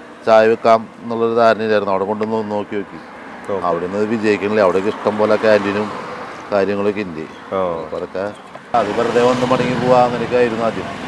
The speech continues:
Speaker 1: പിന്നെ ആൾക്കാർക്ക് മനസ്സിലായി, മനസ്സിലായി തുടങ്ങിയപ്പോൾ കച്ചവടം, ആ, ഹോ-, വീട്ടിൽ നിന്ന് കൊണ്ടിരുന്ന കുഴപ്പമില്ല, ടേസ്റ്റ് ഉണ്ട് എന്നുള്ള അങ്ങനെ ആയി മാറി മാറി ഞാനായപ്പോൾ കച്ചവടമായി ഇപ്പോൾ.
Speaker 2: ഉം.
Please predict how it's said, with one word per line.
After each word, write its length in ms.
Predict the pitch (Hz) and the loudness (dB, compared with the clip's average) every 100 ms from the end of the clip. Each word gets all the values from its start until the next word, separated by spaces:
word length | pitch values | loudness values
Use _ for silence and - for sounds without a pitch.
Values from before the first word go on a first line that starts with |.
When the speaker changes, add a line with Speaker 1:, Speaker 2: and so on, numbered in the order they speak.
| - - - - - - | -10 -10 -10 -10 -10 -8
Speaker 1:
പിന്നെ 220 | 92 87 | -8 -2
ആൾക്കാർക്ക് 500 | 95 101 101 107 101 | 2 2 2 0 0
മനസ്സിലായി, 460 | 98 117 117 117 120 | 2 0 2 4 6
മനസ്സിലായി 380 | 123 117 117 120 | 4 2 4 6
തുടങ്ങിയപ്പോൾ 540 | 123 120 117 120 139 127 - - - - - - - - - - - - - - - - 123 | 6 4 0 2 0 0 -6 -10 -12 -14 -14 -14 -14 -14 -14 -14 -14 -14 -14 -14 -12 -6 -4
കച്ചവടം, 500 | 107 113 117 120 123 | 0 2 2 0 0
ആ, 220 | 117 113 | 2 0
ഹോ-, 260 | 107 113 | 0 0
വീട്ടിൽ 200 | 113 110 | 0 -2
നിന്ന് 60 | 110 | -2
കൊണ്ടിരുന്ന 360 | 117 113 113 110 | -2 -4 -4 -2
കുഴപ്പമില്ല, 460 | 113 107 113 110 | -2 -2 -2 -2
ടേസ്റ്റ് 380 | 107 110 101 - | 0 -2 -2 -6
ഉണ്ട് 120 | 107 | -6
എന്നുള്ള 500 | 107 107 107 110 104 - - | -4 0 2 2 -2 -12 -8
അങ്ങനെ 300 | 110 104 104 | -2 -2 0
ആയി 180 | 107 104 | 0 -2
മാറി 260 | 101 101 101 | -2 -4 -2
മാറി 260 | 104 101 | -2 -2
ഞാനായപ്പോൾ 520 | 104 101 101 95 104 107 | -2 -2 -4 -8 -8 -10
കച്ചവടമായി 380 | 101 101 92 | -6 -4 -4
ഇപ്പോൾ. 520 | 92 - 78 - - 104 | -6 -8 -14 -14 -8 -6
Speaker 2:
ഉം. 340 | 95 87 | -6 -8